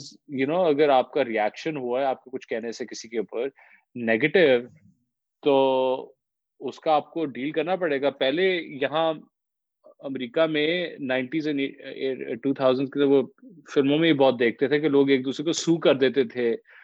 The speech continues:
over saying the wrong thing to each other، or like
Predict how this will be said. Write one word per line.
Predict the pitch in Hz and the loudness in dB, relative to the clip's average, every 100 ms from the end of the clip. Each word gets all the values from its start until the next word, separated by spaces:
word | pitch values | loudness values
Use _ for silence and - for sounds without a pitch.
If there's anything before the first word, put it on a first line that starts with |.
| - _ _ _ - 147 | -20 _ _ _ -6 2
over | 139 131 143 135 131 | 2 6 6 6 2
saying | 127 - - 139 143 | -2 -10 -6 -4 -2
the | 143 | -2
wrong | 131 131 135 | 0 0 0
thing | 135 143 | -6 -10
to | 135 135 | -8 -8
each | 120 127 | -4 -4
other، | 123 131 | -4 -4
or | 131 | -2
like | 131 123 | 0 0